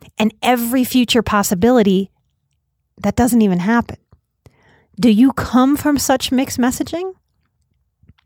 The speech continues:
Is a lot of your overthinking fueled by confusion, by guilt for just being yourself, living life, making choices?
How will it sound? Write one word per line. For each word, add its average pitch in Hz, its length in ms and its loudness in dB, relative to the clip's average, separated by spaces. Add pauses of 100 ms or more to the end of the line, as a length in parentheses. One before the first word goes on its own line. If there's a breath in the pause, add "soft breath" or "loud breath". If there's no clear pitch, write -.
(300 loud breath)
Is 233 140 0
a 247 80 2
lot 208 400 2
of 254 140 0
your 254 180 4
overthinking 226 760 2
fueled 214 520 2
by 180 160 -2
confusion, 247 1080 -2 (880)
by 175 160 0
guilt 170 640 -4
for - 180 -2
just 185 560 -2
being 214 380 4
yourself, 165 720 -2 (160)
living 208 300 2
life, 180 440 -2
making 190 340 0
choices? 202 640 -4